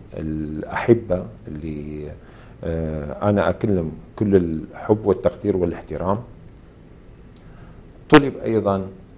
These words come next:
آه، طلب الوسطاء أن، آه، يسمعوا صوته بالتليفون، تيقولوا أنه مثلًا ممكن أنه إحنا ندفع مبلغ، آه، ليكون هو موجود أو هو موجود.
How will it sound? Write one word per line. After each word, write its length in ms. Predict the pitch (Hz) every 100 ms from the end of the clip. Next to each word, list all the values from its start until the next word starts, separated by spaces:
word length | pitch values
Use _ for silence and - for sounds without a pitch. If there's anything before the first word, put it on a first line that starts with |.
| - -
آه، 920 | 92 90 85 85 82 80 78 82 80 -
طلب 240 | 113 107 87
الوسطاء 640 | 90 87 82 - 92 - 87
أن، 260 | 82 80 -
آه، 280 | 82 80 78
يسمعوا 500 | 82 92 - 92 78
صوته 500 | - 85 87 - 76
بالتليفون، 760 | - - 104 92 104 104 113 143 160 - -
تيقولوا 460 | - 135 - 120 104
أنه 140 | 95
مثلًا 400 | 92 90 90 90 92 - - -
ممكن 300 | 98 98 110
أنه 280 | 110 104 95
إحنا 240 | 95 - 98
ندفع 400 | 101 - 98 90
مبلغ، 480 | 92 95 95 95 101 - - -
آه، 120 | 80
ليكون 480 | 80 82 - 98 90
هو 140 | 95
موجود 540 | 95 90 90 87 92 90
أو 120 | 80
هو 140 | 80
موجود. 500 | 85 85 82 98 104